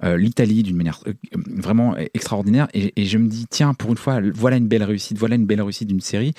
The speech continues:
quasiment à taille européenne, hein, produite pour les, euh, je crois que c'est une coproduction, euh, euh, britannique et canadienne, il me semble. Et,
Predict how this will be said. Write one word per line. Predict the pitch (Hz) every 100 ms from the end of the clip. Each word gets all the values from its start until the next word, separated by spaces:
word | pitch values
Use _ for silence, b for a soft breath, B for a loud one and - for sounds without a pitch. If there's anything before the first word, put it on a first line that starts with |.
| B B B
quasiment | - 110 127 156 -
à | 95
taille | 127 131 -
européenne, | 127 110 113 113 113 151
hein, | 110 101 B B B
produite | - 95 110
pour | - 95
les, | 90
euh, | 87 85 80
je | -
crois | 110
que |
c'est | -
une | 95
coproduction, | - - - 107 - - 107 95
euh, | 92 87
euh, | 90 87 87 87 - - 95 - -
britannique | 110 104 95 95 101 -
et | 87 87 80 - _
canadienne, | 127 104 92 98
il | 117
me | 92
semble. | 87 113 135 B B B -
Et, | 110